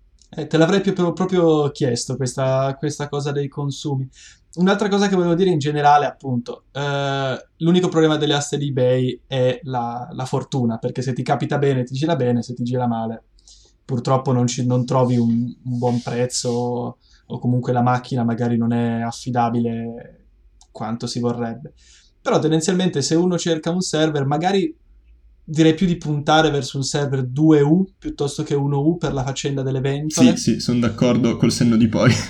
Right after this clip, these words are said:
Speaker 1: Perché, perché non è tanto la questione del rumore, ma anche la questione del,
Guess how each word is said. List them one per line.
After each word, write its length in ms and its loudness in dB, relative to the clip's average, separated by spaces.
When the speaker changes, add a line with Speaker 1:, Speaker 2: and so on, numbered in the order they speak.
Speaker 1:
Perché, 500 8
perché 240 4
non 120 6
è 100 2
tanto 840 4
la 120 -4
questione 320 -2
del 100 2
rumore, 320 0
ma 100 0
anche 200 -4
la 80 -4
questione 340 -4
del, 760 -6